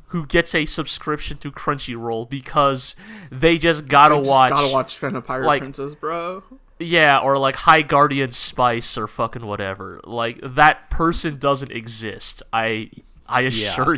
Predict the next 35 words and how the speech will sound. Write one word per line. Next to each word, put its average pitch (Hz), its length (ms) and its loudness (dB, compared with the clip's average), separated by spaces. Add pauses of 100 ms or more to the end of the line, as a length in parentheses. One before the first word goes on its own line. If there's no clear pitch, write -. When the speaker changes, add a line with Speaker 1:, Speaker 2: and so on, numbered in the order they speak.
Speaker 1:
you. 117 200 -8 (580)
Speaker 3:
Um, 107 540 0 (760)
yeah, 170 220 10
I 160 100 10
mean, 160 140 0
that's 165 200 2
true, 147 680 0
but 127 200 0 (120)
I, 117 200 -8 (500)
they 131 180 -4
do 135 180 -2
have 127 160 0
the 117 60 -10
benefit 117 420 -6
of 101 260 -14
now 107 200 -8
being 101 300 -12
the 98 160 -14
only 104 220 -12
place 98 300 -12
you 101 60 -14
can 90 160 -14
watch - 640 -10 (260)
anime, 90 560 -10
new 104 180 -10
anime, 90 360 -14
<laughs> - 20 -20
basically. 156 680 6
So, 131 320 6
like, 110 320 -4
there 117 200 -2
is 127 100 -2
an 127 60 -4
Speaker 2:
Right. 127 80 -6
Speaker 3:
exclusivity, 107 720 -8